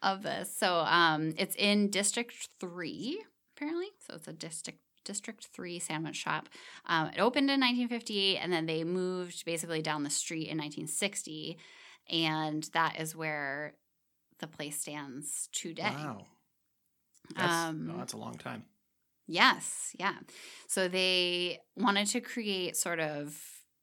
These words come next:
Speaker 1: accessible, easy, and cheap,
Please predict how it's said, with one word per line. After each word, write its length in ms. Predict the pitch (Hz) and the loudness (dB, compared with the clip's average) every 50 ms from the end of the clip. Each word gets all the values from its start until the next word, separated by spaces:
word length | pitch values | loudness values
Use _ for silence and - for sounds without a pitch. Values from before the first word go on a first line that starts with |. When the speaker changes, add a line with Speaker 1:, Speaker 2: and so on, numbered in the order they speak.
| _ | _
Speaker 1:
accessible, 1000 | - 160 156 - - - 214 196 202 - 214 196 196 196 190 190 190 190 180 165 - | -4 -4 -2 0 2 4 4 4 4 2 0 0 0 2 2 4 4 4 2 0 -4
easy, 880 | - 180 190 185 185 175 175 180 180 180 175 170 165 165 160 165 165 165 - - - - _ _ - | -6 -8 -6 -6 -6 -6 -6 -6 -6 -4 -2 -2 -2 -2 -2 -4 -4 -8 -10 -18 -20 -20 _ _ -2
and 180 | 175 160 165 160 | 0 0 0 0
cheap, 680 | - - - - - 220 202 165 160 160 160 160 - | 0 0 0 0 0 0 0 0 0 0 -2 -4 -8